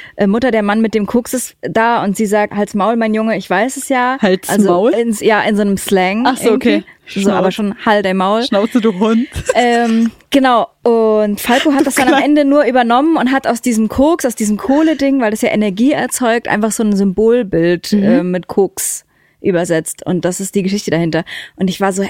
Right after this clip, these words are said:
Speaker 1: „Ach krass, deshalb
Speaker 2: Heftig.
Speaker 1: redet meine Oma über Koks.“
Speaker 2: Ey, wichtige Frage.
Speaker 3: Ich dachte, da, ja.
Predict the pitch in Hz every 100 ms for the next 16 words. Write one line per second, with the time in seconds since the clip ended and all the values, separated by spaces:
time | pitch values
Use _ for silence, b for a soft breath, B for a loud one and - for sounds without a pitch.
0 | - - 220 - - 247 233 - - 226
1 | 220 226 180 220 196 202 196 190 - -
2 | 220 214 196 202 - 233 - 220 233 220
3 | - 294 262 - 220 185 - 185 196 208
4 | 202 214 196